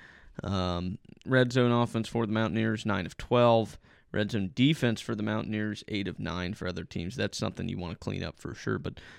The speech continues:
the one last week against Pitt was a big red zone stand. The big number to me, time of possession, they're third in the conference, thirty-three minutes a game. And, and that's gonna be something that's going to help them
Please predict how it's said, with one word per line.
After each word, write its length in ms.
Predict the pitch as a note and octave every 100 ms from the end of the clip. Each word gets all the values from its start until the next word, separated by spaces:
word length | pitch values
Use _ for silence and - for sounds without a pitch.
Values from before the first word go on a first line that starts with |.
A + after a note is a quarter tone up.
| - -
the 60 |
one 200 | A#2 C3
last 300 | B2 A#2+ A#2
week 180 | B2+ -
against 300 | A2+ F#2+ -
Pitt 220 | - A2+
was 100 | F#2+ -
a 40 |
big 240 | F#2+ G#2+ G2
red 180 | G#2
zone 200 | F#2+ E2+
stand. 400 | F2 - A2 G#2 G#2 - - - _
The 160 | C#3+ D3
big 340 | C3 F#3 G#3
number 440 | F#3 F3 C#3 B2+ A2+ -
to 80 |
me, 420 | C3 D3 C3 A2 A#2 - -
time 220 | - D#3
of 80 | D#3+
possession, 460 | C#3 A#2+ B2 B2+ A#2+
they're 100 | G#2
third 220 | - A#2
in 40 | G2
the 40 |
conference, 460 | - G2+ F2 - -
thirty-three 480 | A2+ A2 G2 A2+ G#2+
minutes 320 | G2 F2 -
a 20 |
game. 320 | - D#2 D2
And, 180 | C#2 F#2 -
and 160 | G#2
that's 220 | G#2+ A2+
gonna 160 | - G#2+
be 160 | G2 G2
something 360 | G#2 G2+ F#2+
that's 160 | F#2+ -
going 260 | - F#2 F2+
to 60 |
help 260 | B2 E2+ -
them 200 | - F2